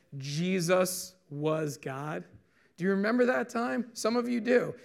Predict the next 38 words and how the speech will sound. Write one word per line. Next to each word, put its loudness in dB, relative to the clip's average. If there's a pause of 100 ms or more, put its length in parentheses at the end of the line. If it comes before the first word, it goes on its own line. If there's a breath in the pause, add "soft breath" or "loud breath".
(120 loud breath)
You 2
remember 4
that 8
time. 4
I 6
remember 4
that 6
time 0
I 2
was 0
eighteen 0
years 2
old. 4 (140)
I 4
always 10
heard 10
about 6
Jesus. 2 (220 loud breath)
I 4
was 6
brought 8
up 6
in 2
church, 8
like 6
in 2
the 0
Catholic 4
Church, 8 (180 loud breath)
seeing 2
pictures 6
of 2
Jesus, 6 (280 loud breath)
learning 6
different 4
things, 4 (220 loud breath)
but 4
never 6